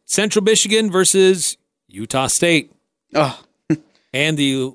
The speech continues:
Speaker 1: uh, Armed Forces Bowl, Air Force versus Indiana.
Speaker 2: And the Cheez-It Bowl will have Kansas State versus San Diego State. That's amazing to me.
Speaker 1: There's a, A C C is probably not gonna fill all of its bowl
Speaker 2: Yeah,
Speaker 1: tie-ins.
Speaker 2: no, they're not even clo-, in fact, I don't think it's even close, is it?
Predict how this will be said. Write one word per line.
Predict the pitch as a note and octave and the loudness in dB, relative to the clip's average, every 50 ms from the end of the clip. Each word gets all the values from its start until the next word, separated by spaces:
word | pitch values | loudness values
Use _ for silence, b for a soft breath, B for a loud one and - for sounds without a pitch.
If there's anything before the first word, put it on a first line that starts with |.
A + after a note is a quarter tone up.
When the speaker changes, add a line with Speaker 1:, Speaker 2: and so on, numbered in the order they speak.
| _ _ _ - | _ _ _ -12
Speaker 1:
uh, | C3+ B2+ - - | -12 -10 -6 -4
Armed | D#3+ F3+ F#3+ E3 | -4 -4 -4 -6
Forces | - - F3 F3 E3 - E3 D#3 C3 | -6 -4 -4 -2 -2 -2 -4 -6 -4
Bowl, | B2 D#3 D#3 D#3 - - | -2 0 0 0 -2 -2
Air | E3 F#3+ F#3+ | -4 -4 -4
Force | - - G3+ G3 F3+ - | -4 -6 -6 -6 -6 -8
versus | - D3 D#3 C#3+ - - C3+ B2+ A#2 - | -8 -8 -6 -6 -6 -6 -6 -8 -8 -8
Indiana. | - C3+ C#3 C#3+ C3+ A#2+ A#2 A#2 A2+ G#2+ F#2+ - - _ - B B B B | -6 -6 -4 -4 -4 -4 -4 -4 -6 -8 -10 -12 -20 _ -18 B B B B
Speaker 2:
And | - D3 D3 | 0 2 2
the | C#3 | 2
Cheez-It | B2 - - G3+ G3+ E3+ D3+ - | 2 2 2 2 2 2 0 0
Bowl | D3 C#3+ C#3+ | 2 2 2
will | C#3 C3 | 2 2
have | C#3 C#3 C3+ B2+ A#2 - | 0 0 -2 -2 -4 -4
Kansas | - E3 D#3 E3 E3 D#3 C3+ - | -2 0 2 2 2 0 -4 -4
State | - D#3+ D#3 D3+ | 0 0 0 0
versus | - D3 - - - - | 0 -2 -6 -6 -6 -8
San | - D3 C#3+ C#3+ | -4 0 0 2
Diego | C#3+ C#3 C3+ B2+ | 2 2 0 -2
State. | - - C#3+ C3+ B2 | -2 -2 -4 -2 0
That's | F3 F#3+ G3+ - | 2 0 0 2
amazing | E3 B2+ A#2+ B2 C3 C#3 C#3 C#3 C3 B2+ A#2 | 0 -2 0 0 0 0 -2 -2 -2 -4 -4
to | A2 | -4
me. | G#2+ G#2+ G#2 G2+ - - - - _ _ _ _ _ _ _ _ _ _ _ _ _ _ _ _ _ _ _ _ _ _ _ _ - | -4 -8 -10 -10 -12 -16 -16 -18 _ _ _ _ _ _ _ _ _ _ _ _ _ _ _ _ _ _ _ _ _ _ _ _ -6
Speaker 1:
There's | C#3+ F#3 A#3 G#3+ | -2 -2 0 2
a, | A#3+ A#3 G3+ D#3 _ _ _ _ _ _ _ - | 0 -2 -2 -2 _ _ _ _ _ _ _ -6
A | D#3 E3 A3 G3+ | -4 -4 0 0
C | - - A3+ G#3 | 0 0 0 0
C | E3+ - - G#3 G#3+ F#3+ | 0 2 2 2 0 0
is | - - - | -2 -4 -6
probably | - - D#3+ F#3 F#3+ D#3+ | -4 -4 -4 -2 -2 -2
not | D#3 E3 E3 | -4 -6 -6
gonna | D3+ D#3 D3 C3 | -6 -8 -8 -8
fill | - - C#3+ C#3+ C#3 C3+ | -10 -6 -4 -2 0 2
all | B2+ C3+ B2+ | 2 2 0
of | A#2 B2+ | 0 -2
its | A#2 - - | -4 -4 -6
bowl | G#2 B2 B2 A#2+ A#2+ | -4 -2 0 2 2
Speaker 2:
Yeah, | D3 C#3+ C#3 C3 B2+ B2+ | 2 2 2 2 2 0
Speaker 1:
tie-ins. | B2+ C3 | 0 0
Speaker 2:
no, | C#3 D3 C#3+ C3 B2 A#2+ B2 | 0 2 2 4 2 2 2
they're | C3 C3+ | 0 0
not | C3+ C3+ B2+ | 2 0 0
even | A#2+ A#2 A#2 A2+ | 0 -2 -4 -6
clo-, | - C#3+ C3 | -2 -2 0
in | B2+ C3 | 0 0
fact, | B2+ - C3 A#2+ - | -2 -2 -4 -2 0
I | D3 | 0
don't | D#3 C3 | 0 0
think | A2+ B2 G2+ | -2 -4 -8
it's | - - | -6 -10
even | A#2+ G#2+ A2+ | -8 -8 -8
close, | G#2+ - - D#3 D#3 - | -12 -8 -4 -4 -4 -4
is | B2+ A#2 A#2+ | -6 -4 -2
it? | C#3 C#3 - | -4 -4 -4